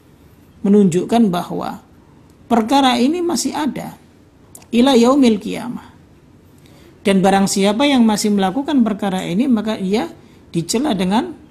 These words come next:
celaan bahwa mereka mengikuti perkara-perkara jahiliyah yang seharusnya ketika Islam itu datang, perkara-perkara jahiliyah itu sudah hilang. Artinya sudah tidak dilakukan lagi ataupun tidak dipraktekkan lagi.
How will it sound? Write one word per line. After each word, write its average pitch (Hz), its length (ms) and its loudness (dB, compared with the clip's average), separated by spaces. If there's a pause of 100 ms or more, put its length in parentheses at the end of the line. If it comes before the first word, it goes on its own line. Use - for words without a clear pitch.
(360)
celaan 202 480 0
bahwa 180 280 -4
mereka 302 440 -4
mengikuti 240 640 -2
perkara-perkara 226 840 -4
jahiliyah 269 680 -4 (440)
yang 220 280 2
seharusnya 180 1040 -2
ketika 185 320 -4
Islam 196 480 -4
itu 202 160 -8
datang, 208 480 -4 (480)
perkara-perkara 214 640 -2
jahiliyah 185 400 -4
itu 233 80 -4
sudah 202 240 -6
hilang. 196 400 -10 (1800)
Artinya 208 480 2
sudah 202 320 0
tidak 214 320 -2
dilakukan - 2000 -4
lagi 180 320 -2
ataupun 208 400 -2
tidak 185 240 -4
dipraktekkan 175 720 -6
lagi. - 400 -10